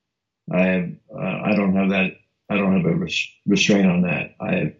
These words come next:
however, I, I am a little fussy in patients who have heart disease, uh, being, showing them some restraint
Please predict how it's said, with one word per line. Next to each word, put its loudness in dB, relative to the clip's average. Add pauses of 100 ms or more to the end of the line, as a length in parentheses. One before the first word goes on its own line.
(1500)
however, 4
I, 2
I -4
am 2
a 4
little 0
fussy 0 (1400)
in 2
patients 2
who 2
have 0
heart -2
disease, -4 (140)
uh, -2 (800)
being, 2
showing 4
them 4
some 2
restraint 0